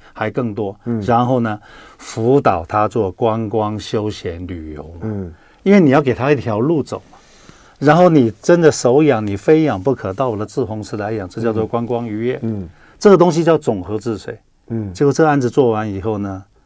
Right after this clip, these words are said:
Speaker 1: 中央跨了五个部、十个署。
Speaker 2: 嗯。
Speaker 1: 中央跟部跟部之间的政策永远矛盾，署跟署之间的政策永远矛盾。
Speaker 2: 嗯。
Speaker 1: 这个计划在行政院的经建会啊，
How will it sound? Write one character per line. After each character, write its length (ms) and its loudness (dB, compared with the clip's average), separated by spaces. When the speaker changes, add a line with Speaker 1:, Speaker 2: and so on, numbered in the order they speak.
Speaker 1:
中 220 4
央 180 6
跨 220 4
了 120 4
五 200 -6
个 120 0
部、 240 -2
十 280 -6
个 120 -2
署。 240 -10
Speaker 2:
嗯。 260 -8
Speaker 1:
中 260 6
央 120 6
跟 160 4
部 160 6
跟 200 4
部 120 4
之 160 0
间 120 4
的 100 4
政 220 2
策 160 2
永 260 0
远 120 0
矛 220 -6
盾， 220 -2
署 180 -8
跟 200 -2
署 160 -4
之 180 -6
间 160 -2
的 80 -4
政 220 -6
策 120 -8
永 240 -8
远 80 -8
矛 220 -10
盾。 180 -12
Speaker 2:
嗯。 260 -12
Speaker 1:
这 120 -2
个 120 4
计 200 0
划 100 0
在 140 0
行 260 -2
政 180 0
院 160 -4
的 140 -4
经 240 -6
建 240 -4
会 220 -8
啊， 100 -16